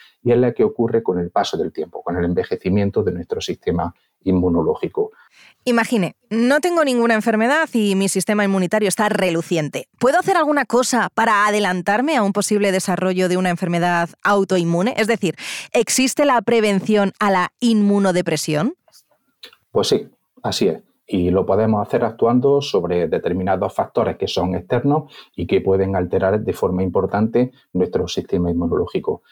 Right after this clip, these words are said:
Speaker 1: Eh, el primero de ellos, pues, por supuesto, ¿no? Yo creo que todos pensamos en ello, es el comer sano.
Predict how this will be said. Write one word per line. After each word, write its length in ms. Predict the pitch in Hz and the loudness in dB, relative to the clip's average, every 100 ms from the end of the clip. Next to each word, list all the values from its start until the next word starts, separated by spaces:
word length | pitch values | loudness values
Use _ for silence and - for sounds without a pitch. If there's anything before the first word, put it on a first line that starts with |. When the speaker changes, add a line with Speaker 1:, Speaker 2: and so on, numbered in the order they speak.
| - - - - | -20 -20 -14 -2
Speaker 1:
Eh, 420 | 95 90 87 85 | 2 2 2 0
el 200 | - 92 | -2 -2
primero 320 | - 127 95 | 0 0 2
de 100 | 92 | 2
ellos, 300 | 98 113 135 135 | 2 2 0 -4
pues, 260 | - - - 101 - 120 - - - _ | -12 -14 -12 -14 -16 -20 -20 -18 -20 _
por 160 | - - | -8 -4
supuesto, 400 | - 113 123 - | -2 0 0 0
¿no? 140 | 104 | 0
Yo 140 | 90 95 | 0 -2
creo 160 | 85 | -2
que 80 | 82 | 0
todos 240 | 85 90 | 0 -2
pensamos 420 | - - 90 85 85 | -2 -4 -2 -2 -2
en 60 | |
ello, 280 | 95 113 117 - - | 0 0 0 -4 -6
es 100 | 95 92 | -2 0
el 100 | 90 | 0
comer 300 | 82 85 - | -2 -4 -6
sano. 400 | - - - | -8 -10 -16